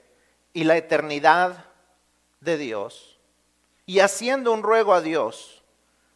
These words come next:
al entender esto. Estamos a punto de terminar un año más y muchas veces nos enfocamos en el tiempo. El tiempo que usamos y el tiempo que desperdiciamos,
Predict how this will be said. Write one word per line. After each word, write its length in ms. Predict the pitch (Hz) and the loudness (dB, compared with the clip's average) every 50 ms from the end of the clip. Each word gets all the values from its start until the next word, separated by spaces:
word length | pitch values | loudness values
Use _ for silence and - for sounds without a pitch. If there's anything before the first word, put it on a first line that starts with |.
| _ _ _ _ | _ _ _ _
al 160 | - 131 127 | -6 -4 -4
entender 440 | 123 120 - 135 123 123 131 131 123 | -4 -6 -6 -8 -8 -2 -2 0 0
esto. 420 | 113 104 - - - _ 73 92 _ _ _ _ _ _ _ _ _ _ _ _ _ _ _ _ _ _ _ _ - - _ | 0 -2 -4 -10 -20 _ -20 -20 _ _ _ _ _ _ _ _ _ _ _ _ _ _ _ _ _ _ _ _ -20 -20 _
Estamos 280 | - - 202 220 220 214 | 0 2 2 4 4 2
a 100 | 208 - | 0 0
punto 260 | 214 240 240 233 240 | 0 -6 -2 0 0
de 80 | 226 226 | 0 2
terminar 460 | - 202 180 180 180 185 202 214 226 | 2 0 0 0 0 0 2 2 2
un 140 | 226 220 226 | 2 0 0
año 200 | 226 220 214 208 | 0 0 -2 -2
más 340 | 214 226 247 262 247 254 | 0 0 2 2 0 -2
y 60 | 240 214 | -6 -8
muchas 300 | 226 240 - 262 247 226 | -8 -4 -4 -4 -2 0
veces 300 | 254 247 247 247 240 220 | 0 0 0 -2 -8 -6
nos 180 | 220 196 - | -8 -6 -4
enfocamos 760 | 208 196 175 185 185 - 208 202 214 220 226 226 214 - - - - - - - | -4 -6 -4 -6 -8 -4 -2 -2 -2 -2 -2 -8 -8 -10 -14 -20 -20 -20 -12 -6
en 140 | 185 180 170 | -4 -2 0
el 180 | 160 151 - | -2 -2 -4
tiempo. 640 | - - 165 160 156 151 143 117 - - 92 95 _ _ _ _ _ _ _ _ _ _ _ _ - | -6 -8 -4 -2 -2 -2 -4 -6 -14 -14 -16 -16 _ _ _ _ _ _ _ _ _ _ _ _ -4
El 140 | 170 165 | -4 -2
tiempo 280 | - 208 208 208 220 208 | 2 2 2 2 2 0
que 100 | - 185 | 0 -2
usamos 580 | 170 - 214 220 226 240 247 240 233 214 - - | -6 2 4 4 6 6 4 4 0 -4 -4 -4
y 20 | |
el 80 | 190 175 | -6 -4
tiempo 300 | 165 185 185 170 190 - | -4 -6 -6 -6 -8 -6
que 100 | - 165 | -4 -2
desperdiciamos, 1000 | 151 147 - - - 143 143 143 139 - - 175 165 160 165 165 151 147 - - | -2 -2 -4 -4 -4 -4 -4 -4 -14 -10 -2 0 2 2 2 0 -4 -10 -10 -10